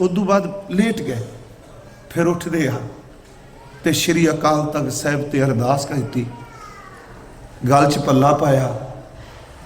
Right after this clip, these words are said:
ਅਰਦਾਸ ਕਰਕੇ ਉਹਨਾਂ ਨੇ ਜਿਹੜੀ ਵਿਰਾਸਤ ਸੀ, ਉਹ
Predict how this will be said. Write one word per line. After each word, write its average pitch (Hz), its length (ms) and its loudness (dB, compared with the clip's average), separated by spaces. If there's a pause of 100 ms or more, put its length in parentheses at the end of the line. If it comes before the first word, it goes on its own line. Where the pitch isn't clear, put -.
ਅਰਦਾਸ 175 480 6
ਕਰਕੇ 135 580 2 (840)
ਉਹਨਾਂ 196 280 8
ਨੇ 190 140 8
ਜਿਹੜੀ 175 380 2
ਵਿਰਾਸਤ 160 560 2
ਸੀ, 160 200 0 (680)
ਉਹ 190 100 6